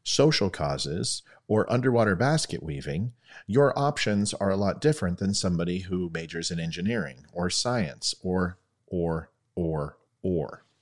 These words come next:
So there are social justice causes that are absolutely beneficial and everyone should get behind. And these are usually the inalienable rights causes.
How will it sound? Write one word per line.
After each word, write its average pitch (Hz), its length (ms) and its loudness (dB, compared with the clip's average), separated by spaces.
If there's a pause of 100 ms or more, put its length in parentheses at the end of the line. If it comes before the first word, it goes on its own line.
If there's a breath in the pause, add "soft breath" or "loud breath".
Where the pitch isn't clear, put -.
(1900 loud breath)
So - 180 6
there 139 140 8
are 196 200 6
social 135 420 4
justice 107 500 2
causes 131 460 2
that 87 160 2
are 85 140 0
absolutely 107 480 0
beneficial 82 680 0
and 90 100 2
everyone 120 340 2
should 82 200 -6
get 139 160 0
behind. 82 340 -6
And 95 80 0
these 170 240 4
are 156 80 4
usually 113 560 0
the 87 160 -4
inalienable 87 640 -4
rights 90 380 -2
causes. - 580 -6